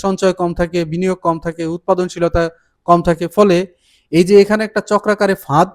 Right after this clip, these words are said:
তৈরি হয়, এই ফাঁদের মধ্য থেকে একটি দেশ কোনোভাবে বের হয়ে আসতে পারে না। কিন্তু এই সকল দেশগুলোকে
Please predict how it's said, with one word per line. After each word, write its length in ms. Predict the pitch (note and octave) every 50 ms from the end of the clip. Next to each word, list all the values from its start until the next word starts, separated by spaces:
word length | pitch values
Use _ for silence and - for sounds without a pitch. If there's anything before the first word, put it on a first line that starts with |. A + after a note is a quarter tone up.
| _ _
তৈরি 240 | A3 G#3 G3 F3 C3+ B2+
হয়, 160 | C#3 D#3 G3+ C4+ - _ _ _ _ _ _ _ E3+
এই 100 | F3 E3+ -
ফাঁদের 280 | D#3+ - F#3 A3+ A#3 A3+
মধ্য 140 | A#3 A3+ G#3+ A3+ -
থেকে 140 | A3+ G#3+ A3 G#3
একটি 140 | G3 - F3+ D3 D#3
দেশ 120 | F#3 B3 B3+ - -
কোনোভাবে 340 | F#3+ F#3 F#3 F3 F#3+ G3+ A#3+ B3 F#3
বের 120 | F#3+ F3 D#3+ D3+
হয়ে 160 | D3 C3+ B2
আসতে 160 | A2 - - A2+ G#2+
পারে 160 | G2 F#2+ G2 F#2+
না। 60 | F#2+ G#2 _ _ _ _ _ _ _ _ _ _ _ _ _ _ _ _
কিন্তু 140 | G#3+ G3+ A#3 A3+ A3+
এই 60 | G#3+ A#3
সকল 160 | A#3 A3+ A#3+ A#3 G3 A3
দেশগুলোকে 540 | A3+ A3 G3+ A3 A#3 A#3+ A#3 A#3+ G#3+ G3+